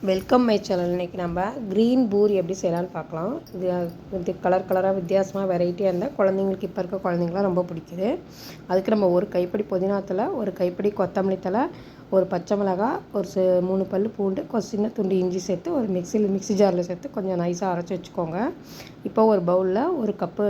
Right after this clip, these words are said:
கோதுமை மாவு சேர்க்குறேன். இதுக்கு தேவையான உப்பு கொஞ்சமாக சேர்த்துக்கோங்க. ஒரு அரை ஸ்பூன் ரவை சேர்த்துக்கோங்க.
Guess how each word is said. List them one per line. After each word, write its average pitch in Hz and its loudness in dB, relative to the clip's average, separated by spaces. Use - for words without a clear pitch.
கோதுமை 190 0
மாவு 175 -2
சேர்க்குறேன். 185 -4
இதுக்கு 208 -2
தேவையான 202 4
உப்பு 180 -4
கொஞ்சமாக 180 0
சேர்த்துக்கோங்க. 180 -2
ஒரு 262 2
அரை 175 4
ஸ்பூன் 202 -2
ரவை 180 4
சேர்த்துக்கோங்க. 175 -4